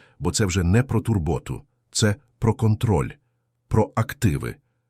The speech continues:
про можливість перетворити дім на вигідний об'єкт, а вона ще жива і стоїть поруч. Вона сиділа в своїй кімнаті, слухаючи, як поза дверима ділять її життя, мов шахи на полі.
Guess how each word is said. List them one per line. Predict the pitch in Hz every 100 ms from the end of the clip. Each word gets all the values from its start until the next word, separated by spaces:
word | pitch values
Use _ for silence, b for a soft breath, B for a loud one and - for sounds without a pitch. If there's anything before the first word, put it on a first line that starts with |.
| _
про | - 107
можливість | 104 90 120 120 110
перетворити | 113 101 98 107 110
дім | 92 107 113
на | 104
вигідний | 92 101 95 92
об'єкт, | 90 80 71 60 - - _ _ _ _
а | 87
вона | 82 90 101 -
ще | - - 98
жива | 76 85 67 - _ _ _ _
і | -
стоїть | 90 92 78 73
поруч. | - 85 65 - - _ _ -
Вона | 95 107
сиділа | - 98 107
в | 92
своїй | - 85
кімнаті, | 76 95 98 110 95
слухаючи, | - 117 117 101 95 -
як | 95 98
поза | - 101 90
дверима | 76 95 123 120 101 B B -
ділять | 87 123 104 85
її | 85 78 80
життя, | 82 73 - 98
мов | 110 73 -
шахи | - 71 -
на | 67 69
полі. | - 64 57